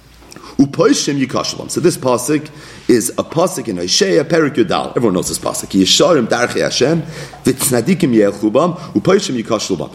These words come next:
If you look at the Hagoy Sabach, there's a little gimel by the word v'tzadikim. So the Bach says,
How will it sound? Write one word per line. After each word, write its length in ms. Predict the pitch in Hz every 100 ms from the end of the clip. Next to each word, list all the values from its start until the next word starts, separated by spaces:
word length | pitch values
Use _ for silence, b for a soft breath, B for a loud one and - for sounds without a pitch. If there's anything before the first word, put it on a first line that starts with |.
| B B B
If 140 | -
you 80 | 101
look 220 | 147 180
at 120 | 117
the 60 | -
Hagoy 280 | 92 135 156
Sabach, 560 | - 104 151 117 104
there's 140 | - 80
a 60 |
little 220 | 98 123 92
gimel 420 | 95 110 80 -
by 140 | 107
the 100 | 95
word 200 | 98 139
v'tzadikim. 720 | - - 90 95 98 160 170 165 B B
So 260 | - - 90
the 100 | 85
Bach 340 | 82 156 -
says, 800 | - - 269 175 165 165 - -